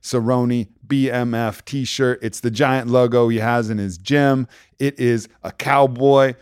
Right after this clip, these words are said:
with a skull, some guns, an American flag. It's now colored all fresh in those Southwest vibrant colors on a nice black tee. It's dope as fuck. Go to onnit dot com slash Aubrey. Save ten percent on this shirt.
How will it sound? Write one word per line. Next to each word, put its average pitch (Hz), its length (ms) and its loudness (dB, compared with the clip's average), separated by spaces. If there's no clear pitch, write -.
with 110 240 -6
a 92 40 -8
skull, 131 640 2
some 98 260 -8
guns, 131 640 0
an 107 120 -8
American 123 520 -2
flag. 127 560 0
It's - 180 -8
now 135 240 0
colored 139 640 0
all 151 200 2
fresh 151 540 -2
in 113 140 -2
those 101 200 -4
Southwest 127 680 -2
vibrant 120 420 -2
colors 123 320 0
on 107 100 -4
a 104 60 -4
nice 113 280 -4
black 120 340 0
tee. 127 240 -4
It's - 200 -10
dope 98 200 -2
as 92 120 -10
fuck. 101 320 -2
Go 156 140 4
to 156 60 4
onnit 143 280 2
dot 131 180 2
com 131 340 0
slash 143 500 0
Aubrey. 110 460 0
Save 123 360 0
ten 98 180 -6
percent 98 380 -10
on 92 160 -6
this 98 100 -6
shirt. 131 240 -4